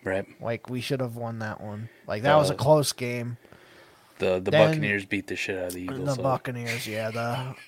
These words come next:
Speaker 2: that pick six to Rondé Barber.
Speaker 1: Well, yeah,
Speaker 2: The
Speaker 1: that was such a good Bucs team, though. Warren Sapp, Rondé Barber,
Speaker 2: Oh,
Speaker 1: Derek
Speaker 2: yeah, it was a
Speaker 1: Brooks.
Speaker 2: very good team. They went on and smashed, uh,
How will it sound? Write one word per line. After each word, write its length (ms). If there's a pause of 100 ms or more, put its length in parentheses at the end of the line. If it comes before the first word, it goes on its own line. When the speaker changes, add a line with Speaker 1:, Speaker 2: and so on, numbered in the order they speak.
(120)
Speaker 2:
that 240
pick 200
six 320
to 60
Rondé 500
Barber. 640 (380)
Speaker 1:
Well, 160
yeah, 260
Speaker 2:
The 120
Speaker 1:
that 120
was 140
such 240
a 40
good 220
Bucs 260
team, 220
though. 140
Warren 320
Sapp, 380
Rondé 380
Barber, 300
Speaker 2:
Oh, 200
Speaker 1:
Derek 140
Speaker 2:
yeah, 160
it 40
was 160
a 40
Speaker 1:
Brooks. 140
Speaker 2:
very 360
good 220
team. 240
They 160
went 220
on 240
and 180
smashed, 680
uh, 300